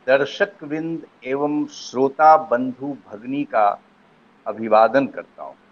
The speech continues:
आपका स्वागत करता हूं संचार सामाजिक सावा-, संवाद मंच पर। आज अभी संवाद होगा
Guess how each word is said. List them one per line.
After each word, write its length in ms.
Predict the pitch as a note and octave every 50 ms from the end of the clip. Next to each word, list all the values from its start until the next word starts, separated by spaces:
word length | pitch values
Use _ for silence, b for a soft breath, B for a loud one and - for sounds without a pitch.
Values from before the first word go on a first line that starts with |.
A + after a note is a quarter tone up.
| _ _ _ _ _ _ _ _ _ _ _ _ _ _ _ _ _ _ _ _ _ _ _ _ _ _ _ _ _ _ _ _ _ _ -
आपका 320 | B2+ D3+ - - F#3 F#3+ F3+
स्वागत 480 | - - - D3+ D3+ D#3+ F3+ F3+ - -
करता 280 | F3+ F3 E3+ - F#3 F#3
हूं 260 | F3 F3 F#3+ A#3+ D4 - _ _ _ _ _ _ _ _ _ _ _ _ _ _ _ _ _ _ _ _ _ _ _
संचार 800 | _ - B2 B2 C3 B2+ - - D3+ D#3 E3 E3+ E3+ E3 - - _ _ _
सामाजिक 560 | _ C3 C3 C3+ C3+ C#3 C#3+ D3 D3 D#3+ D#3+
सावा-, 720 | - _ - C#3 C3+ C#3 C#3 C#3 C#3 C#3+ - - _ _ _
संवाद 460 | - C3+ C3+ C3 B2+ C#3 D3 D3+ D3
मंच 320 | D3 C#3 C3+ C#3+ C3+ -
पर। 260 | _ - A2 F#2+ - _ _ _ _ _ _ _ _ _ _ _ _ _ _ _ _ _ _ _ _ _ _ _ _ _ _ _ _ _ _ _ _ _ _ _ _ _ _ _ _ _ _ -
आज 420 | B2+ D3+ F3 F3 - - - - C#3 - B2+
अभी 420 | C3 B2+ D3 E3 F3 F3+ E3+ - - _ _ _ _ _
संवाद 560 | _ - D3+ C#3 C#3 C3+ C#3 D3 D#3 D#3 D3
होगा 500 | C#3+ C#3 D3+ D3 D#3 D#3+ D#3+ D#3+ D#3+ -